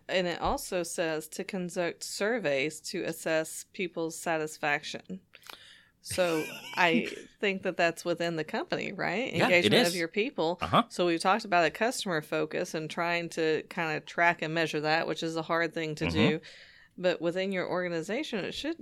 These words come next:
Speaker 1: I would think it would be easier.
Speaker 2: Well, you know, uh, this was, um, actually when I worked for Best Buy now, what, long time ago.
Speaker 1: Mm-hmm.
Speaker 2: Um,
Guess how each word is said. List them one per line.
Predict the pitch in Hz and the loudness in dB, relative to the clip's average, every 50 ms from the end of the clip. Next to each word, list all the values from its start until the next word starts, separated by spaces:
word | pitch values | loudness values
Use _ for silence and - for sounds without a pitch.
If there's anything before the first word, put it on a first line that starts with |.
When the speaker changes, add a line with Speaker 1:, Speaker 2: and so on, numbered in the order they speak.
| - - _ - | -12 -14 _ -4
Speaker 1:
I | - 196 | -4 -2
would | 196 180 185 | -2 -4 -4
think | - 277 359 - | -4 -6 -2 0
it | - 165 | 0 0
would | 156 156 180 | 0 0 0
be | 160 143 - - 226 294 | -2 -2 -2 -2 -4 -4
easier. | 285 - - 104 78 - - - - - _ _ _ _ _ _ _ _ _ _ _ _ _ - | -4 -6 -6 -6 -6 -6 -6 -8 -12 -14 _ _ _ _ _ _ _ _ _ _ _ _ _ 2
Speaker 2:
Well, | 139 160 170 - - | 4 4 4 4 2
you | - 123 113 | 0 2 4
know, | 120 120 120 - - - | 4 2 0 0 -4 -6
uh, | 101 95 | -6 -4
this | 101 120 117 - | -4 -4 -4 -2
was, | - 110 98 - | -4 -4 -2 -2
um, | 98 90 87 85 85 85 80 - _ - - | -2 -2 -2 -2 -4 -6 -8 -12 _ -14 -12
actually | 87 87 - - 98 90 | -10 -8 -6 -4 -4 -4
when | 82 85 82 | -2 -2 -2
I | |
worked | 82 87 90 - - - | -2 0 -2 -2 -4 -4
for | - 82 76 - _ _ _ _ _ _ _ _ _ _ - | -4 -4 -4 -4 _ _ _ _ _ _ _ _ _ _ -8
Best | - 87 87 - - | -4 -4 -4 -4 -4
Buy | - 80 82 90 82 | -6 -4 -4 -4 -6
now, | 71 69 69 64 65 - _ - - | -6 -8 -8 -10 -12 -14 _ -18 -16
what, | - 67 - _ _ _ _ _ _ _ _ _ _ _ _ _ _ _ _ _ _ _ _ _ _ _ _ _ _ _ _ _ _ _ _ - _ _ _ _ _ - | -16 -16 -16 _ _ _ _ _ _ _ _ _ _ _ _ _ _ _ _ _ _ _ _ _ _ _ _ _ _ _ _ _ _ _ _ -20 _ _ _ _ _ -12
long | 76 69 73 80 80 | -10 -6 -6 -6 -6
time | - 78 80 82 | -4 -4 -4 -4
ago. | 71 64 62 - _ - - | -4 -4 -6 -8 _ -10 -8
Speaker 1:
Mm-hmm. | 190 175 160 170 175 196 | -6 -4 -4 -4 -2 0
Speaker 2:
Um, | - 101 101 98 98 - - 90 90 90 87 82 76 | 2 4 4 4 4 4 4 4 4 4 2 0 -4